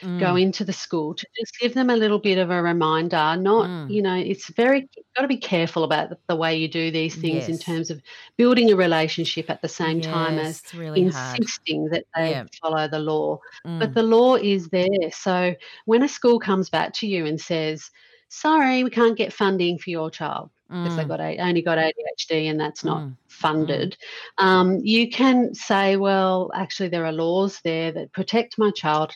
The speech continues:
Speaker 1: to make sure that they receive adjustments
Speaker 2: Mm.
Speaker 1: so that they can access the curriculum without discrimination."
Speaker 2: Yeah, there really are. And
Speaker 1: So
Speaker 2: it's very powerful. And, and sadly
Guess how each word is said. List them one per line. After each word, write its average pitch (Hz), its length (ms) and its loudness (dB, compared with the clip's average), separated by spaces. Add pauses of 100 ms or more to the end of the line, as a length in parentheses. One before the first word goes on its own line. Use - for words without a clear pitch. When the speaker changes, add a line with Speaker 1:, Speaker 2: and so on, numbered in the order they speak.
Speaker 1:
to - 140 -6
make 160 360 -2
sure 165 280 -2
that 160 180 -6
they 151 340 -4 (280)
receive 185 480 0
adjustments 208 920 0
Speaker 2:
Mm. 170 280 -6
Speaker 1:
so 147 260 -2
that - 160 -4
they 156 160 0
can 151 240 -4 (160)
access - 460 -6
the 160 60 -4
curriculum 156 680 -6
without 151 400 -2
discrimination." 147 1000 -6 (140)
Speaker 2:
Yeah, 147 340 -8 (580)
there 156 200 -12
really 143 300 -10
are. 135 320 -8
And 143 240 -8
Speaker 1:
So 349 360 -12 (280)
Speaker 2:
it's 151 120 -14
very 165 240 -4
powerful. 143 500 -4
And, 151 200 -4
and 156 520 -6 (200)
sadly 170 920 -4